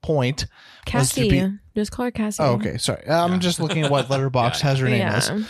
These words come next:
Speaker 1: But that's what, um, Cassie's point was, is to show her, like,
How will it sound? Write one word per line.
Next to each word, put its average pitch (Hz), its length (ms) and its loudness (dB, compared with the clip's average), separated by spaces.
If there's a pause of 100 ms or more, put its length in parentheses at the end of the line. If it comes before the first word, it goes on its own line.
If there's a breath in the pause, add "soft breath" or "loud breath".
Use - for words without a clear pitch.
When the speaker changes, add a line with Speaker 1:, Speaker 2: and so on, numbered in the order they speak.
(280 loud breath)
Speaker 1:
But 170 100 0
that's 175 200 0
what, 160 240 -2 (420)
um, 123 640 2 (320)
Cassie's 131 400 0
point 123 300 0
was, 117 580 0
is 135 160 2
to 135 100 -2
show 151 300 0
her, 120 180 0
like, 113 440 -2